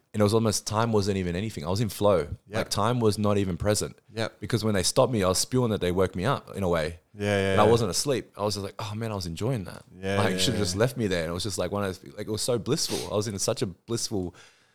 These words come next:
Speaker 1: moment. And until you experience, you know what I'm talking about.
Speaker 2: Yeah,
Speaker 1: But
Speaker 2: yeah, definitely.
Speaker 1: the cool thing that I wanna share about from this breath work is that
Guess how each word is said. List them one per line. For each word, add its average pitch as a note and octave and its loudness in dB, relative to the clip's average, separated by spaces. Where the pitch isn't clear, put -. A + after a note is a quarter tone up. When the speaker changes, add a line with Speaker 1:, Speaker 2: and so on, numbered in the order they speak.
Speaker 1:
moment. G#2+ 2
And F#2+ -2
until F3+ 4
you F3+ 8
experience, A#2 4
you G#2+ 4
know G#2 6
what G2+ 6
I'm G#2 2
talking G2+ 4
about. E2 2
Speaker 2:
Yeah, G2+ 4
Speaker 1:
But G2 -2
Speaker 2:
yeah, F#2+ -6
definitely. F#2+ -8
Speaker 1:
the A#2+ 4
cool C#3+ 4
thing A2+ 0
that F#2 2
I F2+ 0
wanna F2 0
share A2 2
about E2+ -2
from C3+ 0
this A2 -2
breath - -6
work D#2 -4
is E2 -2
that D#2 -6